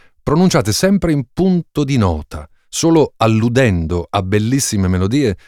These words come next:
lasciate quasi immaginare, mai sottolineate. E anche questa è una rivoluzione. È l'ascoltatore che canta la melodia, lui la accenna solamente, te la lascia intravedere, intrasentire,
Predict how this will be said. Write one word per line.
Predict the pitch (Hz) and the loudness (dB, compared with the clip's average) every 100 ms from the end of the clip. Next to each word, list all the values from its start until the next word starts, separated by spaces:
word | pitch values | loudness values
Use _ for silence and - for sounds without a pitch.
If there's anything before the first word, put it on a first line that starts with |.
| _ - | _ -6
lasciate | 117 165 117 123 | -4 -2 -2 -2
quasi | 147 135 120 | -2 0 0
immaginare, | 117 113 104 113 101 82 76 - _ - | 2 2 0 0 0 -2 -6 -12 _ -6
mai | 117 156 101 | -2 0 -2
sottolineate. | 82 95 80 87 87 87 85 73 - - _ _ _ _ - | -2 -6 -4 -4 -2 -2 -2 -6 -12 -20 _ _ _ _ -6
E | |
anche | 101 98 107 | -4 -2 -2
questa | 104 117 87 - _ | -2 -4 -6 -12 _
è | - 104 | -8 -6
una | 113 98 | -2 -2
rivoluzione. | 90 87 104 147 104 69 69 _ _ _ - | -2 -4 -4 -6 -6 -8 -16 _ _ _ -6
È | 147 | -4
l'ascoltatore | 135 127 170 156 101 - 139 82 76 - _ _ _ | -2 -2 -2 -2 -2 -2 -2 -2 -6 -12 _ _ _
che | - - | -8 -6
canta | - 120 90 80 - | -2 0 0 -4 -6
la | 82 | -6
melodia, | 85 82 85 80 78 | -4 -4 -4 -6 -4
lui | 117 151 95 _ _ | -4 -2 -4 _ _
la | - 107 | -4 -2
accenna | 110 - 143 139 120 | -2 -2 -2 0 0
solamente, | 110 123 113 104 78 76 82 - - - | 0 0 0 0 -2 -6 -12 -16 -16 -6
te | |
la | 131 | -2
lascia | 139 143 123 | 0 0 2
intravedere, | 113 107 101 104 117 147 117 85 87 | 2 2 2 2 2 4 2 2 0
intrasentire, | 98 95 - 104 - 104 104 151 117 87 | 0 -2 -2 -4 0 0 0 0 0 -2